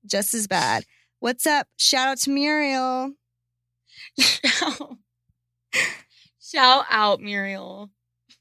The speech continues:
Speaker 1: <laughs>
Speaker 2: Listen, I am all about presenting your best self. But back to, like, the confidence thing, honestly.
Speaker 1: Yes,
Speaker 2: You
Speaker 1: yes.
Speaker 2: can't take it that far. You can't be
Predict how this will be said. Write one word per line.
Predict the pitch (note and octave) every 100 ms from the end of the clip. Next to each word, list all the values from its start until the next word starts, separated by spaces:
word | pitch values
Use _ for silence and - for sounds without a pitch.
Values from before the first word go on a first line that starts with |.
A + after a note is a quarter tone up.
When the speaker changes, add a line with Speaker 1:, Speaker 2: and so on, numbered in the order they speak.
| -
Speaker 1:
<laughs> | D#4 - - D#4 - F#4 B3 _ - - _ _ _ _
Speaker 2:
Listen, | C4 C#4+ C#4+ A3+ G3+ _
I | - A3+
am | D4 F#4+ -
all | A#3 B3 A#3+ A#3+ A#3+
about | G#3+ G3 G#3 G#3 - -
presenting | A3+ F#3+ F#3 G3 G#3+
your | G#3
best | G3 D#3 F3
self. | - - - - _ _ _ _ -
But | F3+ A#3+ A3 G#3+ - _ -
back | F#3 A3+ C#4 -
to, | B4 C5
like, | D4+
the | D4+
confidence | A#3+ C#4 G#4+ G4+ G#3 G3
thing, | - E3+ D#3+ -
honestly. | - G3+ F#3+ - F#3+
Speaker 1:
Yes, | G#3+ G3 G3+ F#3+ F3+ - -
Speaker 2:
You | B3 E4
Speaker 1:
yes. | - F#3+
Speaker 2:
can't | E4 F#4+ - - -
take | - D#4+ F4
it | D4+ B3 - _ - E3+
that | A3 A#3+ -
far. | - A3+ A3 - - - _ _ _
You | C4+
can't | C4+ E4+
be | F4